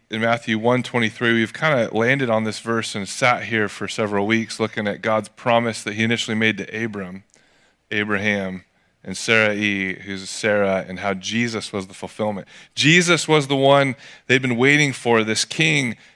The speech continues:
this Savior, the Messiah. And it turns out, "Behold, a virgin's gonna conceive," as Isaiah prophesied, and bear a son, and they will call his name M-, Emmanuel, which means God with us. This new beginning, this new work of God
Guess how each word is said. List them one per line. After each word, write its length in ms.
this 160
Savior, 640
the 80
Messiah. 640
And 120
it 80
turns 280
out, 220
"Behold, 380
a 20
virgin's 560
gonna 180
conceive," 540
as 140
Isaiah 400
prophesied, 720
and 100
bear 180
a 40
son, 460
and 200
they 120
will 120
call 260
his 120
name 320
M-, 140
Emmanuel, 680
which 200
means 240
God 460
with 300
us. 640
This 220
new 500
beginning, 520
this 200
new 260
work 360
of 120
God 380